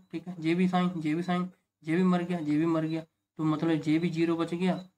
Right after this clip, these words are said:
ये भी ज़ीरो बच गया, तो इसका निकालने को कोई, कोई ये ही नहीं है, ठीक है, तो सभी ज़ीरो ज़ीरो बन गए, ये भी कट गया, ये भी कट गया, तो ये पूरा का पूरा ज़ीरो हो चुका है। तो इसका मतलब कि अल्फा वन,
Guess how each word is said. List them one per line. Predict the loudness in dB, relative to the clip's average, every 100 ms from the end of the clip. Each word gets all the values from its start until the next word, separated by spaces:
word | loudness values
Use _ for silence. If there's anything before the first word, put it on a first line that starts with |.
| _ -2
ये | 0
भी | 2
ज़ीरो | 2 2 2
बच | 0 -2
गया, | 0 -2 -4 _ _ -6
तो |
इसका | -6 -2 -2
निकालने | 2 2 2 0
को | 2
कोई, | 0 -2 -10 -4 -2 0
कोई | 0 0 2 2 0 -2 -8 _ _ -2
ये | 2
ही | 4
नहीं | 4 4 2
है, | -4
ठीक | -8 -6
है, | -2
तो | -2
सभी | -2 0 0
ज़ीरो | 4 4
ज़ीरो | 4 4
बन | 2 2
गए, | 0
ये | 0
भी | 0
कट | -2 -4
गया, | -4
ये | -2
भी | -2
कट | -4 -4
गया, | -2
तो | 0
ये | 0 -2
पूरा | -2 0 0
का |
पूरा | -2 -2 -2
ज़ीरो | -2 -2 -4 -10 _ _ -4
हो | -2 -4
चुका | -8 -8 -8
है। | -6 -8 -10 _ -8
तो | -6
इसका | -2 -2
मतलब | -2 -2 -4
कि | -4 -6 -2
अल्फा | -2 -2 -2 -2
वन, | 2 0